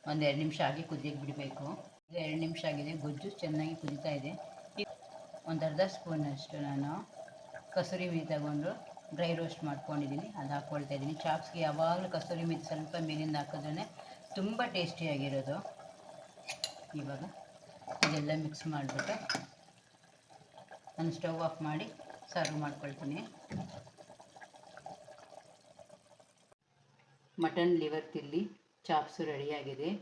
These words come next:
ಈ ಚಾಪ್ಸ್ ಇಷ್ಟ ಆದಲ್ಲಿ ನಿಮಗೆ ಪ್ಲೀಸ್ like and share ಮಾಡಿ. Thank you. ತುಂಬ ಚೆನ್ನಾಗಿರುತ್ತೆ ಗೀ ರೈಸ್‌ಗೆ, ಅನ್ನಕ್ಕೆ, ಮುದ್ದೆಗೆ, ಎಲ್ಲದಕ್ಕೂ ಚೆನ್ನಾಗಿರುತ್ತೆ.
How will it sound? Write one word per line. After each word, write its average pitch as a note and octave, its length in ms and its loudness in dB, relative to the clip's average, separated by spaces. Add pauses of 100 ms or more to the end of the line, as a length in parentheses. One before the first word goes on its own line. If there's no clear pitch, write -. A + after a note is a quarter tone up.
(300)
ಈ D#3 120 0
ಚಾಪ್ಸ್ D#3 440 4
ಇಷ್ಟ - 300 2
ಆದಲ್ಲಿ C#3+ 380 2
ನಿಮಗೆ C#3 420 0 (480)
ಪ್ಲೀಸ್ G#3 720 2
like D#3 200 0
and D3+ 120 -2
share C3 340 -4
ಮಾಡಿ. C#3+ 600 0 (360)
Thank G3+ 300 4
you. E3 160 6 (1120)
ತುಂಬ G#3+ 280 8
ಚೆನ್ನಾಗಿರುತ್ತೆ E3 680 8
ಗೀ D#3+ 220 4
ರೈಸ್‌ಗೆ, D#3 580 2 (800)
ಅನ್ನಕ್ಕೆ, D#3+ 720 8
ಮುದ್ದೆಗೆ, E3 800 6
ಎಲ್ಲದಕ್ಕೂ F3+ 840 6
ಚೆನ್ನಾಗಿರುತ್ತೆ. C#3 840 0